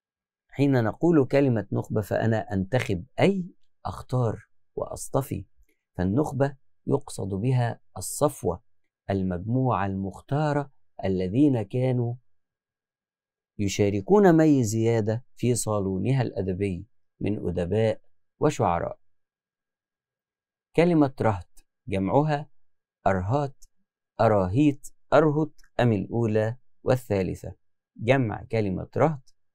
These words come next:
الأولى والثالثة، أي أرهات وأرهط، والرهط هي المجموعة من الناس الذين كانوا يشتركون في مجلس مي. مرادف كلمة الندي:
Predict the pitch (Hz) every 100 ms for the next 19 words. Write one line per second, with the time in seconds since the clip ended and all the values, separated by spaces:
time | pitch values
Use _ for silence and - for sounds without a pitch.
0 | _ _ _ 98 92 110 110 101 92 101
1 | - - 90 87 127 165 170 - _ _
2 | - 117 101 98 92 92 101 95 - _
3 | _ 98 - 95 92 90 - - _ _
4 | _ - 85 87 131 156 - - _ -
5 | 92 92 87 87 101 135 131 135 139 _
6 | _ _ - 101 95 90 120 180 - -
7 | _ _ - 90 90 90 135 131 107 113
8 | 110 107 104 90 - 92 90 107 110 98
9 | - 87 87 98 120 127 147 104 92 -
10 | _ _ _ _ _ _ _ _ _ _
11 | - 151 220 180 - 147 151 147 139 -
12 | - 139 127 98 101 85